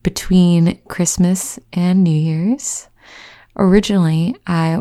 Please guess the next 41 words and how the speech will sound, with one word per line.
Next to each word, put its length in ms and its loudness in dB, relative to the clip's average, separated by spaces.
wanted 400 0
to 120 -2
intentionally 800 0
take 460 -6
a 80 -6
couple 320 -4
weeks 260 -4
off 240 -6
from 120 -2
the 40 -2
podcast 840 -6
and 260 -4
use 200 4
this 220 0
time 400 0
to 100 -4
be 380 -2
really 340 -2
intentional, 1040 0
zoom 240 4
out 220 2
from 140 0
my 160 2
life 560 -2
and, 360 -2
you 180 -2
know, 100 0
just 280 -6
do 220 0
a 20 0
lot 240 -4
of 220 -6
nothing, 560 0
<laughs> 200 -14
get 140 4
a 60 6
lot 220 2
of 200 -4
rest 300 -4
and 100 -2
relaxation. 960 0